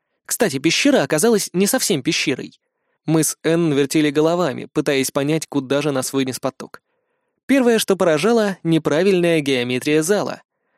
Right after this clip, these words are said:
Я привык к стандартным прямоугольникам или квадратным стенам. Бывал и в овальных или круглых апартаментах,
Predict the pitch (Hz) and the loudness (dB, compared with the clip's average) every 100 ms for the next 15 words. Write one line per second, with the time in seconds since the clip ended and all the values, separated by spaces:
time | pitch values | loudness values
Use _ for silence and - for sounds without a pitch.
0 | _ - 190 208 185 170 180 - - 156 | _ -6 -2 0 2 2 2 -2 -4 -4
1 | 135 151 - 139 131 139 131 131 127 139 | -2 -2 -2 -4 -2 -2 0 0 0 0
2 | 139 131 131 - 139 127 135 123 127 139 | 0 -4 -6 -2 -4 -2 -2 -2 -4 -4
3 | 143 - 170 - 156 _ _ _ _ - | -6 -4 -4 -6 -18 _ _ _ _ -6
4 | 147 143 196 208 - 165 143 123 147 202 | 0 2 2 0 0 2 2 2 0 0
5 | 190 - 175 180 262 151 123 131 151 151 | -2 2 0 2 0 0 -4 -4 -4 -2
6 | 190 143 117 131 | -2 -2 -6 -12